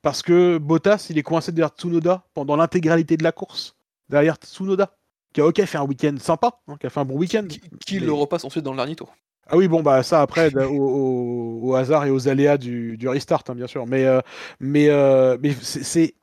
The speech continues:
Speaker 1: c'était, euh, je, indigent, c'est dur comme mot, mais,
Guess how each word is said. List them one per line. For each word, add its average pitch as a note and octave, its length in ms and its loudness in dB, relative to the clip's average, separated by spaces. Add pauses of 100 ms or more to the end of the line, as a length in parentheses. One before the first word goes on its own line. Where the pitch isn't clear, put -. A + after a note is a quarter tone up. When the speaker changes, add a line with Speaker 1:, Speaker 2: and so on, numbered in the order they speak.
(300)
Speaker 1:
c'était, E3+ 800 2 (580)
euh, C#3+ 380 -12 (480)
je, D3 400 0 (300)
indigent, G3+ 580 0
c'est D#3 240 -6
dur F3+ 300 -6
comme E3 240 -2
mot, E3+ 180 0
mais, C3 220 0